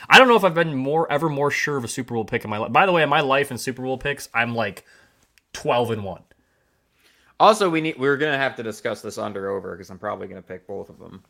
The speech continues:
Speaker 2: Um, but I like, I'm going with K C. I'm rolling with it. K C covering.
Speaker 1: As a best
Speaker 2: Um,
Speaker 1: bet?
Speaker 2: Yep.
Speaker 1: So is that, is that your, that's like you're, you're locked in, like I convinced you, or you're just doing that because you think they're covering?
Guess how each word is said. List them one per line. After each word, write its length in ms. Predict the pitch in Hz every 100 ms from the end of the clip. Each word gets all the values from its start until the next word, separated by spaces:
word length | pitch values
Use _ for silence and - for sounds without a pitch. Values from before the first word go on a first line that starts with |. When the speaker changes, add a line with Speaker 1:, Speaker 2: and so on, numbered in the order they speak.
| _ -
Speaker 2:
Um, 400 | 98 95 95 95
but 260 | - 95 - 123
I 140 | 139
like, 280 | 165 160 - -
I'm 240 | 127 147
going 200 | 147 147
with 160 | 127 110
K 160 | 117 98
C. 300 | 98 85 - _
I'm 180 | 104 110
rolling 260 | 113 117 113
with 180 | 107 113
it. 140 | -
K 100 | 110
C 200 | 104 107
covering. 440 | - 98 95 95 95 _ _ _ _ _ _ 127
Speaker 1:
As 100 | 117
a 60 |
best 260 | 113 127 98
Speaker 2:
Um, 60 |
Speaker 1:
bet? 260 | 139 220 - _ _ _ _ _
Speaker 2:
Yep. 260 | 110 127 - _ _ _ _ -
Speaker 1:
So 120 | 135
is 100 | 131
that, 200 | 139 127
is 80 | 113
that 140 | 131
your, 140 | 127 120 -
that's 280 | 127 123 -
like 200 | 123 113
you're, 260 | 113 110 107
you're 200 | 110 104
locked 320 | 107 107 -
in, 180 | 113 127
like 140 | 101
I 60 | 95
convinced 440 | 95 101 123 -
you, 120 | 170 147
or 100 | 117
you're 140 | 113
just 160 | 107 117
doing 180 | 107 101
that 140 | 92
because 320 | 98 104 95
you 80 | 98
think 220 | 104 95
they're 80 | 95
covering? 480 | - 98 90 82